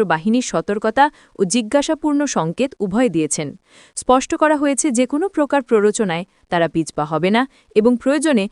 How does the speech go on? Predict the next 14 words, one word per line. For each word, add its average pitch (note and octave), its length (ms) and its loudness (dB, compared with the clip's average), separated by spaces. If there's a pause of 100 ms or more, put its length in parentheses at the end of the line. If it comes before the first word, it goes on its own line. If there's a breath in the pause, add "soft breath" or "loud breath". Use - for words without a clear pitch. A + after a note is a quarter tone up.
(220 soft breath)
বল F#3+ 240 6
প্রয়োগের B3+ 520 4
সব A3+ 280 -2
প্রস্তুতি F3 460 -2
রয়েছে। F3 380 0 (720 soft breath)
প্রসঙ্গত, C#4+ 540 2 (160)
এই C4 160 0
কড়া A#3+ 300 2
বিবৃতি A#3 440 -2
এসেছে A#3 320 0
সীমান্ত G3+ 420 -2
এলাকায় F3+ 420 0
বাড়তে D#3+ 300 -2
থাকা F#3 260 -6